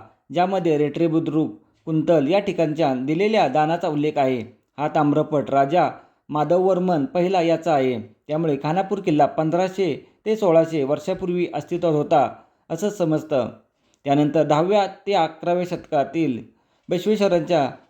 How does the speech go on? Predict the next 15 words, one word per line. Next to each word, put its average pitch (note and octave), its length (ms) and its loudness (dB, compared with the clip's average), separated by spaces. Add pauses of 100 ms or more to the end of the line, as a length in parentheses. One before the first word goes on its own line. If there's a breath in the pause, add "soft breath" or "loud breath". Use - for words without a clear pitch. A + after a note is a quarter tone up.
(240)
चरित्रात F#3 420 2 (340)
किल्ल्याविषयी F#3+ 600 0
पुरावा D#3+ 400 2
सापडतो. B2+ 640 -8 (160)
सोळाशे C#3 340 -2
एकतीसमध्ये D#3 800 -2 (580)
असद G#3+ 280 -2 (140)
खान D#3 280 2 (420)
नामक E3 300 -4
सरदाराच्या E3 460 0
नेतृत्वाखाली E3 840 0
विजापूर F#3 420 0
विरुद्ध E3+ 320 0
मोहीम F3+ 460 0
निघाली, C#3+ 380 2